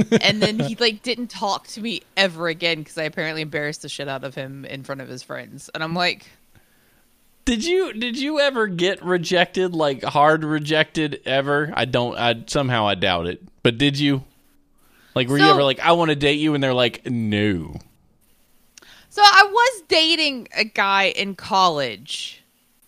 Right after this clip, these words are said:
Speaker 1: And it was, it was a bad, really, this guy was a douchebag. And I remember
Speaker 2: <laughs>
Speaker 1: realizing he was a douchebag, and I didn't really know, like, what to do about it.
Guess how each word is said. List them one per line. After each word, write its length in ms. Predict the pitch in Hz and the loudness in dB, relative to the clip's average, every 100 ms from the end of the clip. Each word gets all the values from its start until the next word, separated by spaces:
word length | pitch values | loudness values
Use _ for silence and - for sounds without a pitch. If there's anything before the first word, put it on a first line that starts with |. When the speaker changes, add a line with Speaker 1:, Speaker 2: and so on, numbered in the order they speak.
| _ _ _ _ _ _ _ - | _ _ _ _ _ _ _ -2
Speaker 1:
And 80 | 214 | 0
it 40 | |
was, 160 | 226 202 | 0 -2
it 140 | 185 | -4
was 100 | 180 | -4
a 40 | 165 | -6
bad, 420 | 180 175 170 160 | -4 0 0 -2
really, 220 | 160 156 | -4 -2
this 140 | 202 214 | -4 0
guy 180 | 202 175 | 0 0
was 160 | 151 | -6
a 60 | 151 | -10
douchebag. 960 | - 160 143 - - 127 92 107 - - - | -6 -6 -4 -8 -6 -4 -4 -6 -8 -4 2
And 120 | 196 | 4
I 60 | 214 | 6
remember 340 | 220 220 214 | 4 0 -2
Speaker 2:
<laughs> 180 | 185 185 | -4 0
Speaker 1:
realizing 480 | 190 185 180 165 170 | 2 4 2 0 -8
he 160 | 180 160 | -6 -8
was 180 | 180 | -6
a 60 | 185 | -6
douchebag, 760 | - 160 160 - 160 139 135 - | -4 -4 -4 -2 -2 -2 -6 -4
and 100 | 165 | -2
I 160 | 165 165 _ _ _ _ _ _ - | -2 -4 _ _ _ _ _ _ 0
didn't 320 | 214 - 214 | 0 0 -4
really 320 | 196 185 175 | -4 -4 -4
know, 580 | 170 175 165 160 156 - _ _ _ _ _ _ _ _ _ _ _ _ _ _ _ _ - | 0 0 0 -2 -4 -12 _ _ _ _ _ _ _ _ _ _ _ _ _ _ _ _ -10
like, 160 | 175 180 | -10 0
what 220 | 196 - | 0 0
to 100 | 214 | -12
do 380 | 165 190 165 190 | -10 -10 -8 -8
about 420 | 202 208 226 233 | -2 0 0 -2
it. 420 | 262 - - - | -6 -8 -16 -20